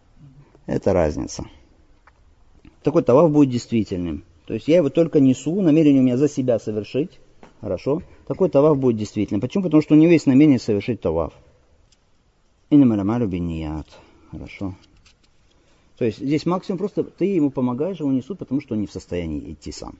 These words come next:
Вот эта подробность, это самое близкое в этом вопросе, то есть самое правильное в этом вопросе, иншаллаху та'аля. То есть нужно посмотреть, если ребенок, он соображает относительно намерения, понимает, что такое намерение, может взять намерение, тогда что ему говоришь?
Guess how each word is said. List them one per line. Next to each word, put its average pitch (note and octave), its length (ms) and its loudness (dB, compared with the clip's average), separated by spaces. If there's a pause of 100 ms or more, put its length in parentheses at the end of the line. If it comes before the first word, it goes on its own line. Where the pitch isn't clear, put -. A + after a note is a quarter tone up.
(1000)
Вот D3+ 160 -10
эта F3 140 0
подробность, D3 460 0
это G#2+ 140 -6
самое A2 420 -2
близкое F#2+ 460 -6
в F#2 40 -2
этом F#2 180 -6
вопросе, G#2 360 -8
то - 140 -12
есть - 100 -12
самое F#2 220 -4
правильное F#2 320 -4
в - 20 -10
этом - 160 -14
вопросе, F#2 300 -10
иншаллаху E2 500 -10
та'аля. D2+ 420 -8 (840)
То - 100 2
есть C#3 100 2
нужно D3+ 220 2
посмотреть, A2+ 500 0
если D3+ 240 2
ребенок, C3 600 2
он B2 220 -2 (100)
соображает B2 720 2 (840)
относительно G#2 480 -8
намерения, G2 640 -6
понимает, G2+ 400 -8
что - 100 -20
такое - 240 -10
намерение, F#2 360 -8
может F#2+ 220 -8
взять F2+ 200 -10
намерение, A2 260 -6
тогда C#3+ 220 0
что F3 140 -6
ему F3 160 -2
говоришь? D3+ 400 0